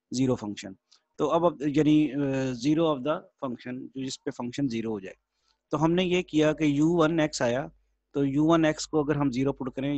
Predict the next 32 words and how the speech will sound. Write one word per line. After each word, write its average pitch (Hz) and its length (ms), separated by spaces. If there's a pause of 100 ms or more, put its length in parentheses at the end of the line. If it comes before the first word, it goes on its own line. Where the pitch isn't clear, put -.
u 160 240
naught 170 300
x - 140
को - 140
तो 170 120
ज़ीरो 147 180
पुट 151 260
कर 147 120
ही 165 60
नहीं 156 100 (100)
सकते - 200
थे 131 180
ना, 165 100 (420)
यानी 135 220 (100)
u 147 220
naught 147 260
x - 120
को - 140
आप 131 60
देखेंगे 135 420
वो 131 180
ये 131 160
नू, 135 260 (140)
u 143 320
naught 143 380
x - 160 (280)
जाते 135 260
खुद 156 220
c 160 240
naught 147 240
आ 98 100
गया, 87 240